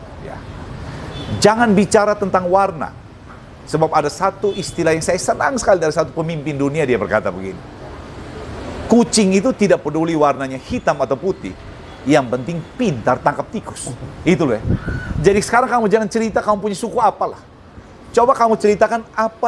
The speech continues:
yang sudah kamu berikan buat daerah ini. Itu. Saya ini mempekerjakan hampir seratus orang di perusahaan saya.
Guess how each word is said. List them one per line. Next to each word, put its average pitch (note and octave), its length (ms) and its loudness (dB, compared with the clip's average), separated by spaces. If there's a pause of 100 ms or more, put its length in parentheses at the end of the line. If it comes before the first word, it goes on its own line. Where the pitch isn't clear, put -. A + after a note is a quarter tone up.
yang G#3 100 0
sudah F#3+ 220 -2
kamu F3+ 240 -2
berikan G3+ 480 0
buat E3+ 240 -2
daerah A#2 260 -2
ini. - 120 -16 (580)
Itu. - 100 -8 (720)
Saya F#3+ 500 4 (380)
ini G3 160 -2
mempekerjakan F3 640 -2
hampir E3 260 -4
seratus D3+ 380 -2
orang D#3 240 2
di G#2+ 80 -8
perusahaan F#2+ 340 -6
saya. D#2 240 -12